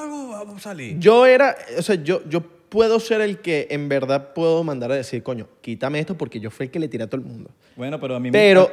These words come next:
Speaker 1: me, tú
Speaker 2: escu-
Speaker 1: me obligaste a tirarle a alguien.
Speaker 2: Pero, escucha, yo le tiré a la gente porque era mi vida o tirarle a esa persona. ¿Por qué mi vida? Porque era o tomar un shot o tirarle a un, a una persona.
Speaker 1: Ustedes se van a dar cuenta,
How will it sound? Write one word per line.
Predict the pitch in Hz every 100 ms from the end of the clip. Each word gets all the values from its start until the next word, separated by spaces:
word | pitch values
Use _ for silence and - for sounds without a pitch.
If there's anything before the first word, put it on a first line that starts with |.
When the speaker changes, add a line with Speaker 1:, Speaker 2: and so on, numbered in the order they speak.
| -
Speaker 1:
me, | 143
tú | 185
Speaker 2:
escu- |
Speaker 1:
me | 254
obligaste | 269 160 151 220
a | 185
tirarle | 151 131 143
a | 120
alguien. | 107
Speaker 2:
Pero, | 160 156 135 127 - -
escucha, | 143 151 - 113 - _ _
yo | - 139 175
le | 190 208
tiré | 180 165 -
a | 180
la |
gente | 160 180 131 139
porque | 120 127 143 135
era | 147 175
mi | 170 143
vida | 156 208 247 294 - - _
o | - 156
tirarle | 160 147 160
a |
esa | 170
persona. | 139 123 127 98 -
¿Por | - 147
qué | 165
mi | 170 175
vida? | 165 107 95
Porque | 151 135 143 131 123
era | 98 - - -
o | - 175
tomar | 185 170 202
un | 233
shot | - 247 247
o | 170 170
tirarle | 160 160 165 196 202
a | 160 156
un, | 156 156 160 -
a | 143
una | 156
persona. | 160 131 135 98 87 _ _ _ _ -
Speaker 1:
Ustedes | 156 170
se | 190
van | 160
a | 170
dar | 170
cuenta, | 170 165 175 -